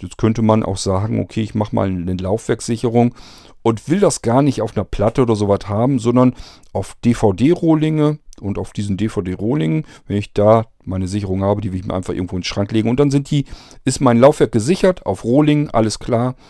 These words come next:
und ich muss mir gar keinen Kopf mehr machen, wo ist das jetzt und auf welcher Platte und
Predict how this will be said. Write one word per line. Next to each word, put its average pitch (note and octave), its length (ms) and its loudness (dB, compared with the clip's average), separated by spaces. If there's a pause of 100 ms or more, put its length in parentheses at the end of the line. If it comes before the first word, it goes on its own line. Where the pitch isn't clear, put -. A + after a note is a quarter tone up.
(180)
und G#2+ 140 -2
ich A2 80 -6
muss A2 220 -4
mir G2+ 120 0
gar F#2+ 140 0
keinen F#2+ 180 -6
Kopf - 240 -4
mehr G2 140 -2
machen, F#2 440 -6
wo F#2 200 -4
ist - 200 -4
das G#2 180 -2
jetzt - 360 -4
und F2+ 220 -8
auf - 160 -10
welcher F#2+ 200 -8
Platte G#2 380 0
und F2+ 220 -4